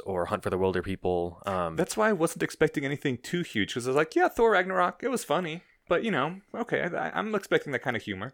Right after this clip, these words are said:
Speaker 1: I didn't know he could deliver emotion on this level either.
Speaker 2: Yeah.
Speaker 1: And it was wild.
Speaker 2: And
Speaker 1: And so
Speaker 2: again, I don't want to oversell this, 'cause that always ruins things for
Speaker 1: No,
Speaker 2: me.
Speaker 1: yeah, and
Speaker 2: It's,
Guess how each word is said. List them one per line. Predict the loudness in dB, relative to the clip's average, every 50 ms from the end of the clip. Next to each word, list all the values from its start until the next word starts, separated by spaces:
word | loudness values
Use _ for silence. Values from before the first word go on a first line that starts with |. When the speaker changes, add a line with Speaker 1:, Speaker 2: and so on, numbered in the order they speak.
| _ _
Speaker 1:
I | 4 6
didn't | 6 4 2 2
know | 4 4 6 6
he | 4 2
could | 0 2
deliver | 2 4 6 6 6 6 6 6 6 4 2
emotion | 0 2 2 2 2 0 -2
on | -2
this | -2 0 2
level | 2 2 2 2 0
either. | 0 -2 -2 -6 -8 -8 -4
Speaker 2:
Yeah. | 0 2 4 4 2 0 0 -2
Speaker 1:
And | -2 0 0
it | 0 -2
was | -4 -6 0
wild. | 2 4 4 4 2 0 -4 -10 -14 -16 -16 -16 -2 2
Speaker 2:
And | 4 6 8
Speaker 1:
And | 8 8
so |
Speaker 2:
again, | 8 6 6 4 4
I | 4 4
don't | 8 8 8 8 8
want | 8 6 4 6
to | 4
oversell | 2 4 4 2 4 6 4 4 4
this, | 2 -2
'cause | -2 2 4
that | 4 4 6
always | 4 4 4 4 4 2
ruins | 0 -2 -2 -4 -6
things | -8 -10 -10 -10 -2
for | 2 2
Speaker 1:
No, | 2 2
Speaker 2:
me. | 2 2
Speaker 1:
yeah, | 6 8 10 10 10 8
and | 4 8 10
Speaker 2:
It's, | 10 10 10 6 0